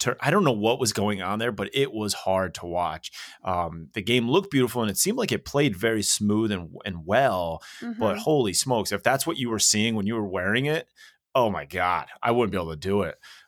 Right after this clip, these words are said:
Speaker 1: Um,
Speaker 2: No.
Speaker 1: but if this is something that you're looking
Speaker 2: <laughs>
Speaker 1: forward to, the devs did say on their Discord that a public l-, release would take a little bit. It's gonna take f-, maybe up to, you know, half a year or more. Um, so y-, you can keep an eye out for it.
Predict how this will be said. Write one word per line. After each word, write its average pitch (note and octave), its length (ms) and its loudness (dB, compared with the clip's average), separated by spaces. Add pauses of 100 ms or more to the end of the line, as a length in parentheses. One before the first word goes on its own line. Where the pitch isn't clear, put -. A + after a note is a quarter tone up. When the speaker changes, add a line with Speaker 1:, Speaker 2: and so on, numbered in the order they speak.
Speaker 1:
Um, F2+ 340 -2
Speaker 2:
No. G3+ 140 -16
Speaker 1:
but F#3 300 4
if C#3+ 140 2
this F#3 240 4
is F#3 160 4
something D#3+ 360 4
that D#3 180 4
you're C#3+ 180 2
looking C3 340 0
Speaker 2:
<laughs> - 20 -12
Speaker 1:
forward D3+ 400 -2
to, G#2+ 200 2
the G2+ 140 -2
devs B2 340 -2
did B2+ 200 0
say A#2+ 200 2
on A2 120 0
their G#2+ 120 -4
Discord G2+ 640 -2 (260)
that G#2 140 0
a G#2 60 -2
public B2+ 340 -2 (100)
l-, - 60 -12 (100)
release G#2 440 0
would G#2 160 -2
take A2 260 -4
a C#3+ 60 0
little D3 260 4
bit. E3 320 2
It's - 80 -6
gonna A2 160 -2
take B2+ 240 -2 (200)
f-, - 160 -12
maybe D3+ 440 2
up C#3 220 -2
to, C3+ 600 2
you C#3 120 -4
know, G#2+ 160 0
half A2 300 0
a A2+ 60 -6
year A2+ 340 0
or G#2 60 0
more. G2 400 0 (340)
Um, F2 520 -2
so G#2 560 2
y-, - 140 -8
you C3 220 -4
can A#2 160 -6
keep C3+ 240 -2
an B2+ 80 2
eye B2 240 2
out F#2 220 0
for F#2 320 2
it. F2 180 0